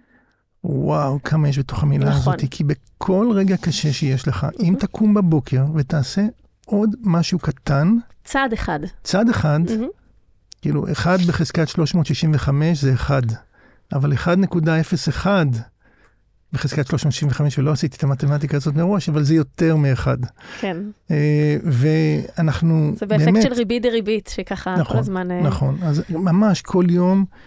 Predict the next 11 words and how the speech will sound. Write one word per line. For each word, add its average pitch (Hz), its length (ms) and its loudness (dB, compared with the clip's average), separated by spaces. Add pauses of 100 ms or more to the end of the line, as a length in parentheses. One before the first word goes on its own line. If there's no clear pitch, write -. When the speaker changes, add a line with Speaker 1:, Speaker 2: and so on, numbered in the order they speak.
(440)
Speaker 1:
לקום, 175 640 0 (120)
וה-perseverance 143 920 0
הזה, 131 200 0
היכולת 165 540 -2
לקום 151 280 0
כל 151 160 -2
בוקר, 143 340 0
גם 147 240 0
שיש 139 200 -4
נקודות 139 280 -2
קשות, - 600 -4